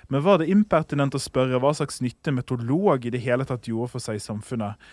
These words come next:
Var ikke en meteorolog, tross all den høye tale om vitenskapelig forskning, i virkeligheten bare en forkledd gammel kone som ble kort og spådde i kaffegrugg? Hva skulle et sosialistisk samfunn med meteorologene?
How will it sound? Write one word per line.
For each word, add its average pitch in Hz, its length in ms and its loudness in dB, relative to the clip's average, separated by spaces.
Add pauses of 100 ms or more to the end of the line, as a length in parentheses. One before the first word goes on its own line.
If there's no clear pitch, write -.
(220)
Var 185 160 4
ikke 170 160 0
en 143 60 0
meteorolog, 143 640 0
tross 165 240 -2
all 151 140 2
den 120 160 -4
høye 131 260 0
tale 131 380 0
om 131 100 -2
vitenskapelig 123 640 -2
forskning, 120 540 -4 (340)
i 127 80 -6
virkeligheten 160 560 -4
bare 147 240 2
en - 60 -10
forkledd 143 420 -6
gammel 143 240 0
kone 143 420 -2
som 147 200 -4
ble 113 100 -6
kort - 320 -4
og 120 80 -6
spådde 131 380 -6
i - 20 -16
kaffegrugg? 135 720 -10 (500)
Hva 160 240 4
skulle 165 320 0
et - 60 -8
sosialistisk 151 760 -2
samfunn 135 340 -2
med 135 200 0
meteorologene? 123 720 0